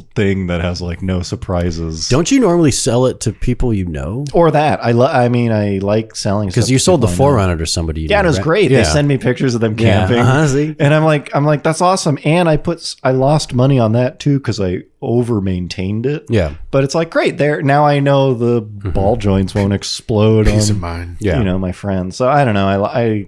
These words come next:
Speaker 1: kinda like the idea of, even though I could probably, s-, I will probably lose money by these last few weeks of, like, fixing
Speaker 3: Ge-,
Speaker 1: additional
Speaker 3: ge-,
Speaker 1: stuff.
Speaker 3: uh-huh.
Speaker 1: Like, it will not
Speaker 3: Making it
Speaker 1: contribute.
Speaker 3: perfect.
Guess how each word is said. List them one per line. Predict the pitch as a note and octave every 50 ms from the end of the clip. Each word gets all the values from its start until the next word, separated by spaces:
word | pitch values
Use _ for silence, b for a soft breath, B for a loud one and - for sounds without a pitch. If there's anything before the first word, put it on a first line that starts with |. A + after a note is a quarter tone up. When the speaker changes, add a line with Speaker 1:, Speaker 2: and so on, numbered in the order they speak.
| -
Speaker 1:
kinda | - - A2 G#2 E2
like | D2+ D2+ D#2 D#2 _
the | - F2 D#2+
idea | D#2+ D#2 D#2 E2+ E2+ E2 D#2+
of, | D#2+ D#2+ D#2 - - _ _ _ _ _ _ _ _ _ _ _ _ _ _
even | - C#3+ D3+ D3+ D3+ C#3
though | C3+ C3 C3
I | B2 A2 G2+
could | - - - -
probably, | - - A#2 A#2 A#2+ A#2+ A#2+ A2+ G#2+ A2 G#2+ G2+ G2+ F#2+ F#2+ - _ _ _ _ _ _ _ _ _ _ _
s-, | - - - - - - - _ _ _ _
I | - A2+
will | A2+ G#2+ G#2
probably | - - - C3 C#3 D#3 E3+ E3 D3 C#3 C3
lose | A#2+ A2+ A2 G#2+ A2+ A#2+ B2 B2+ B2+ B2 G#2+ G#2
money | G#2 G2 G2 G2 F#2 F#2 F2 E2+
by | D2+ D2+ F2+ F2 E2+ E2+ E2+ F2 E2+ E2 E2+ F2 - _ _
these | - G2 E2 D#2+
last | F#2 F2+ F2 F2+ - -
few | - G#2 F#2 E2+
weeks | E2+ F2+ F2 E2+ D#2+ - - - - -
of, | - - F#2 F2 D#2+ D#2
like, | F2+ E2 E2+ E2 E2 E2 - - _ G3
fixing | C#3 - A2 F2+ - - - A#2+ A2 G#2+
Speaker 3:
Ge-, | A2+
Speaker 1:
additional | A2 - A#2 A2+ G#2+ - B2 A2+ A#2 A#2 A#2+
Speaker 3:
ge-, |
Speaker 1:
stuff. | A#2 - - B2+ A#2+ B2+ B2
Speaker 3:
uh-huh. | A#2+ A2 G2+ G2 F2+ F2 E2 - -
Speaker 1:
Like, | - G#2+ -
it | - G2
will | G2+ G2+ G2 F#2+
not | F#2+ F#2 F#2 G2 A#2
Speaker 3:
Making | C3+ C3+ G2+ C#3 C3
it | G#2
Speaker 1:
contribute. | G#2 G2+ A2 A#2+
Speaker 3:
perfect. | B2 B2+ B2+ - B2+ -